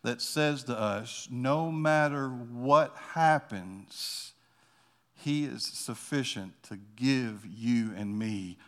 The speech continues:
full access to God." he and he alone are sufficient.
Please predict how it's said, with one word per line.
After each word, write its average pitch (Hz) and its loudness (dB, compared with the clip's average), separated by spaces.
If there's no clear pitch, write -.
full 120 -4
access 98 -4
to 104 -10
God." 90 -10
he 156 -2
and 139 -4
he 156 -4
alone 160 -4
are 123 -8
sufficient. - -12